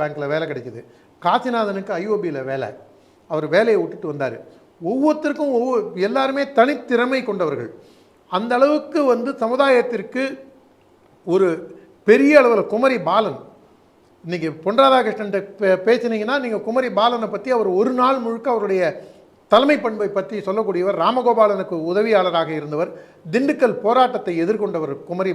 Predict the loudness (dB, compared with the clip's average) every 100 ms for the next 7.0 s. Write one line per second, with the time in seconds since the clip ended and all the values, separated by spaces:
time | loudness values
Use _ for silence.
0 | -4 -4 -6 -10 -20 _ _ _ _ -14
1 | -8 -6 -4 -2 -4 -4 -6 0 4 4
2 | 2 -2 -4 -12 -6 -2 -2 -2 -2 2
3 | 2 0 -4 -8 -14 -20 _ _ _ 2
4 | 4 2 0 0 0 -4 -6 -8 -10 -12
5 | -4 -2 -2 -2 -4 -2 0 -2 -4 -8
6 | -6 -4 -2 0 0 0 0 -4 -6